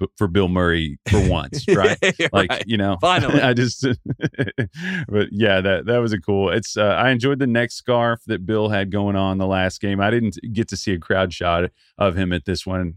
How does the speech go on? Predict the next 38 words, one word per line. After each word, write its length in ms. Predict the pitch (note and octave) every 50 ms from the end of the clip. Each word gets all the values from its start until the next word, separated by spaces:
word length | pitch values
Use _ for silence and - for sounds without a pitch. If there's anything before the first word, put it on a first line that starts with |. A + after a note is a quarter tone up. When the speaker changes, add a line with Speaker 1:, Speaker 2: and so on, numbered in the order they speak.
| -
Speaker 1:
Uh, 100 | - A2+
he 160 | A2 G2+ A#2+ C#3
was 140 | C3+ G#2+ B2+
in 80 | D#3
the 80 | D#3 F#2+
building, 360 | D#2+ G2+ B2 C3 F#2 E2 D#2+
I 140 | D#2 D#2 D2+
would 140 | D2 - -
assume. 440 | - - - - E3+ C#3 D2 F#2+ -
Speaker 2:
He 80 | - F#3
was 160 | G#3+ G#3 G3 E3+
in 80 | G3
the 40 | -
Speaker 1:
Correct? 100 | - D3
Speaker 2:
building. 300 | B2 C3+ B2+ A#2 G#2 - E2
Speaker 1:
With 60 | D#2+
Speaker 2:
He 100 | A#2 C3
was 120 | C#3 C3+ C#3
in 80 | D3
the 80 | D3 C#3
Speaker 1:
I 20 |
Speaker 2:
building. 440 | G#2+ A#2+ A#2+ A#2+ A#2+ G#2+ A#2 A#2 A2+
And, 260 | A2 A2 A2 G#2+ G2
uh, 260 | G#2+ G#2+ G#2 G#2 G2+ G#2
you 80 | A2 B2
know, 80 | A#2+ A2+
you 160 | A2+ A#2 B2+
also 300 | C3 C#3 C#3 B2+ - C#3+ B2
had 300 | B2+ B2 A#2+ A#2+ G#2 G2
Bobby 340 | B2+ A#2+ B2 B2+ B2+ B2+
Hurley, 600 | A2 G2+ A#2+ B2 B2+ B2 B2 B2 B2 A#2+ A#2+ A#2+
of 140 | A#2 A2+ G#2
course, 280 | - - B2+ A#2+ A2+ -
in 60 | B2 A#2
the 60 | A2
building. 420 | F2+ G2+ A2+ A#2 A#2 A#2 A#2 A2
Bob 380 | G#2 F#2 - G#2+ A2+ A#2+ B2+ B2
Hurley 540 | F#2 G#2+ B2+ B2+ B2+ B2 B2 A#2+ B2 A#2+ A2+